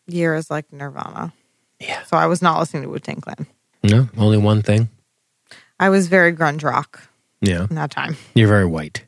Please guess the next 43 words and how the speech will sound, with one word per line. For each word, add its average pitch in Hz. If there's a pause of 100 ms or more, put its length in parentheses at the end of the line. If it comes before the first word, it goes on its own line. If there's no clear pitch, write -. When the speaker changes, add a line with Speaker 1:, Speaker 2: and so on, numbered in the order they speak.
Speaker 2:
you're 87
saying. -
I 107
get -
it. 151 (640)
Speaker 1:
I 160 (1200)
physically 196
am, 160
and 165
at 170
that 160
time, 165
I 175
musically 175
was 175
as 196
well. 208
<laughs> 196
Speaker 2:
No, 127
nice. - (460)
Got -
Speaker 1:
Just -
Speaker 2:
it. -
Speaker 1:
being 202
honest. 233 (680)
Speaker 2:
So, 135
um, 123 (240)
talk 139
to -
me 135
about 120
the 110
final 113
dance. - (180)
Take 117
me 180
through 180
the 180
Speaker 1:
Um, -
Speaker 2:
beginnings 95
of 85
this. 85
Speaker 1:
so 226